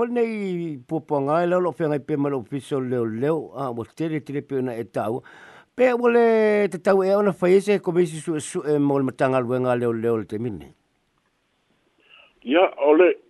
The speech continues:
Speaker 2: e fa'alagolago, e fa'alagolago i le fautuaga a le minista i le kapeneta. A e
Speaker 1: Mm.
Speaker 2: fa'alagolago fo'i i le fautuaga a le komesina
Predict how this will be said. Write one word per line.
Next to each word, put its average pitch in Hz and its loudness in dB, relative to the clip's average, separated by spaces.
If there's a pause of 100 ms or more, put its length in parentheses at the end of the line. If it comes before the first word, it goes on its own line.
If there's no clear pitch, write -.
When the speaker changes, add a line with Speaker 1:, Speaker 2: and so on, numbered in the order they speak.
(100)
Speaker 2:
e 143 -8
fa'alagolago, 202 6 (100)
e - -2
fa'alagolago 180 4
i 143 0
le 123 -6
fautuaga 131 4
a 107 2
le 104 0
minista 113 2
i 113 2
le 104 -4
kapeneta. 107 0 (420)
A 135 8
e 147 6
Speaker 1:
Mm. 127 -8
Speaker 2:
fa'alagolago 160 6 (120)
fo'i 139 2 (320)
i 147 4
le 160 4 (100)
fautuaga 165 6 (140)
a 143 6
le 139 4 (100)
komesina 139 2